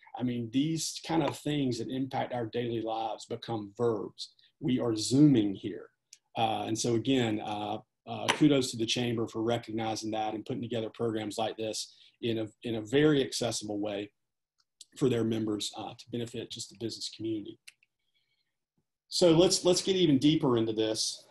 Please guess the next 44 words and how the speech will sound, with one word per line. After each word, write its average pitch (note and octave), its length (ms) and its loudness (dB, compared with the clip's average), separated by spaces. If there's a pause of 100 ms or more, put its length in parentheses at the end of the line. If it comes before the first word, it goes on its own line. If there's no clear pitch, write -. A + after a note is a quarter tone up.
um, A2+ 480 -2
in A#2+ 120 -2
terms B2+ 240 2
of A2+ 120 -2
what B2+ 140 2
this, - 360 -2
what B2+ 240 -4 (220)
I A#2+ 60 -6
think C#3 180 -4
this A2+ 160 -6
looks C3+ 300 -2
like. A2 300 -4 (400)
Um, A2 320 -8
and A#2+ 120 -6
then B2 140 -2
I've A#2+ 160 -6
got A#2 240 -4
one E3 260 8
more D3 240 6
thing B2 360 0
that A2+ 100 0
I A2+ 80 0
think A2+ 260 -4
businesses A#2 540 -6
need A2+ 140 -4
to A2 100 -10
consider A2 440 -6
before G#2+ 280 -10
we G#2+ 120 -2
wrap G#2+ 280 -6
this - 220 -6
up. A2+ 200 -4 (720)
But D3 100 -4
when D3+ 140 4
we D#3 80 6
talk F3 220 2
specifically E3 440 2
about A#2+ 220 2
being B2+ 220 0
efficient, A#2+ 500 -4 (600)
you C3+ 80 0
know, A#2 200 -2
your, A#2+ 540 -2
your A#2 260 -8